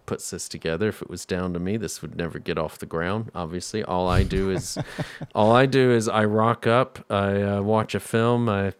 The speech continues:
Speaker 1: spend a little bit of time thinking about it, and I talk to a guest, and that's it. That's my, the extent of my, uh, bit of this, and it all goes down to many other people who, uh, who, uh, make sure that things happen, and, uh, we will be giving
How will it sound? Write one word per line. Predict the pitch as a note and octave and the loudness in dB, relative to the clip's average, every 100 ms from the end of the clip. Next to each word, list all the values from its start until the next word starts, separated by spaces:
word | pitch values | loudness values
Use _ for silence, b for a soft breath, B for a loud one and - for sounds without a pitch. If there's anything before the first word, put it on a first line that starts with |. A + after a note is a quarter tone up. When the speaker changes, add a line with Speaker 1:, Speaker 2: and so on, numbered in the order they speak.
| _ | _
Speaker 1:
spend | - - G#2 | -8 -2 0
a | |
little | G#2 G#2 | 0 0
bit | G#2 | 0
of | G2 | -2
time | - A2 G#2+ | -2 0 0
thinking | G#2 A2+ A2 | -2 -2 0
about | G#2+ A2 | 0 2
it, | C3 - | 0 0
and | G#2 | -2
I | G#2 G#2 - - | -2 -2 -6 -6
talk | A#2+ - - | -4 -4 -4
to | A2+ | -2
a | G#2+ | 0
guest, | G#2+ C#3 - - | 2 0 0 -4
and | G2+ F#2+ | -4 -2
that's | G#2+ - C#3+ | -2 -2 0
it. | C3 - | -2 -2
That's | G2 - - | -6 -4 -4
my, | G#2 F#2+ | -2 -2
the | G2+ | -4
extent | F2+ - C3 - | -6 -2 -2 -2
of | G#2+ G2 | -6 -2
my, | A2 A#2 A#2 A2+ B B B B B - | 0 2 2 -2 B B B B B -2
uh, | A2 G#2+ G#2 G#2 G2+ G2+ - - | 2 4 2 2 0 -2 -8 -4
bit | A#2+ A#2+ | 0 2
of | A2+ | 2
this, | A#2+ C#3+ - - | 2 2 0 -2
and | G2 | 0
it | G2 | 2
all | G2+ A2 | 2 2
goes | G#2+ G#2 G2+ | 2 0 0
down | - G#2 G#2 G2+ | 0 0 0 -2
to | - G2+ G2 F#2 F2+ - | -2 -2 -2 -2 -6 -6
many | A2+ B2 A#2+ | 0 2 2
other | A2+ G2+ | 2 0
people | G#2 F#2+ F#2 F#2 | -2 -2 -2 -2
who, | F#2+ F#2+ F#2 | -2 0 0
uh, | F#2+ F#2 F2 B B B B B | -2 -2 -4 B B B B B
who, | - G2+ F#2 F#2 | -4 -2 0 -2
uh, | F#2 F#2 | -2 -2
make | F#2 G2 - | -4 -4 -4
sure | - G2+ | -4 -4
that | F2 | -4
things | - G2 F2+ | -4 -4 -4
happen, | - G2+ F#2 E2 D#2+ F2 - | -4 -2 -2 -4 -6 -8 -10
and, | F#2+ F2+ F2+ E2+ | -6 -4 -4 -4
uh, | F2+ E2+ | -4 -2
we | F#2 | -2
will | F#2+ G2 | -2 -2
be | F#2 | -4
giving | F2 E2 E2 E2 | -4 -4 -4 -6